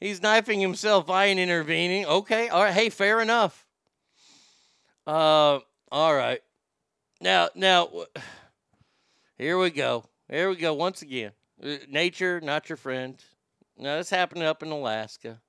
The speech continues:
We, uh, do I have two of the, uh, hold on a second. What's the other story I got? Oh, yeah. Yeah, I got, I, I got two nature stories here to end the show with. First one's a story out of Alaska. Now,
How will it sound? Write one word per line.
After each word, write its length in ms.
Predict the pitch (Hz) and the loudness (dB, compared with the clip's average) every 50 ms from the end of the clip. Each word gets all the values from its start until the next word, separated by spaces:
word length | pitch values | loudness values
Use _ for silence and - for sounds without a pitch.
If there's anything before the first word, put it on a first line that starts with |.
| _ _ | _ _
We, 220 | 147 151 156 147 | -18 -16 -14 -14
uh, 200 | 135 139 127 113 139 | -12 -12 -12 -14 -14
do 160 | 139 160 156 | -12 -10 -8
I 60 | 156 | -6
have 200 | 170 175 151 143 - | -6 -6 -8 -12 -14
two 160 | - 170 160 | -14 -12 -12
of 100 | 160 160 | -12 -12
the, 180 | 156 156 151 - - | -14 -16 -18 -18 -20
uh, 1120 | 90 120 113 110 _ _ _ _ _ _ _ _ _ _ _ _ _ _ _ _ _ - 113 | -20 -20 -20 _ _ _ _ _ _ _ _ _ _ _ _ _ _ _ _ _ _ -18 -16
hold 160 | 117 113 107 | -14 -12 -12
on 60 | 104 | -12
a 20 | |
second. 220 | 95 - 98 101 127 | -12 -14 -16 -14 -14
What's 160 | 139 135 - | -14 -14 -12
the 100 | - 107 | -12 -12
other 160 | 107 104 98 | -12 -12 -14
story 320 | 95 - 101 98 95 101 101 | -16 -16 -16 -16 -16 -16 -16
I 60 | 101 | -18
got? 180 | 98 92 90 - | -18 -20 -18 -16
Oh, 240 | - 104 104 101 95 | -14 -12 -12 -12 -12
yeah. 240 | 98 92 85 82 80 - _ _ _ _ | -14 -16 -20 -20 -20 -20 _ _ _ _
Yeah, 160 | - 90 98 | -20 -16 -14
I 60 | 110 | -12
got, 160 | 117 127 123 123 | -10 -8 -4 0
I, 160 | 147 151 156 147 | 0 0 0 0
I 140 | 147 151 | 0 -2
got 200 | 147 139 131 123 | -2 -2 -4 -6
two 140 | - 131 117 | -6 -12 -14
nature 340 | 104 98 90 90 - - - | -14 -14 -16 -18 -20 -20 -20
stories 440 | - - - 57 52 _ _ _ - | -20 -20 -20 -20 _ _ _ _ -20
here 120 | _ _ _ _ _ _ _ _ - | _ _ _ _ _ _ _ _ -18
to 140 | 107 104 | -16 -16
end 140 | 98 90 87 | -16 -16 -18
the 40 | 87 | -20
show 180 | - - - 64 62 53 | -20 -20 -20 -20 -20 _
with. 1700 | 50 _ _ _ _ _ _ _ _ _ _ _ _ _ _ _ - - - _ _ _ _ _ _ _ _ _ _ _ _ - - - _ _ _ _ _ _ - _ _ _ _ | _ _ _ _ _ _ _ _ _ _ _ _ _ _ _ _ -20 -20 -20 _ _ _ _ _ _ _ _ _ _ _ _ -20 -20 -20 _ _ _ _ _ _ -20 _ _ _ _
First 280 | - 208 220 208 - | -2 0 0 0 -2
one's 160 | 202 214 190 160 | -4 -6 -6 -6
a 40 | |
story 340 | - - - 202 196 190 185 | -6 -4 0 2 2 4 4
out 160 | 175 165 170 | 4 4 4
of 100 | 170 151 | 2 0
Alaska. 680 | 135 139 131 139 156 165 165 165 - - - 175 175 175 151 - _ _ _ _ _ _ 127 | -2 -2 0 2 4 4 4 2 0 -4 -4 -2 -2 -4 -4 -10 _ _ _ _ _ _ -14
Now, 440 | 135 139 139 143 143 143 139 135 | -8 -6 -2 0 2 2 0 0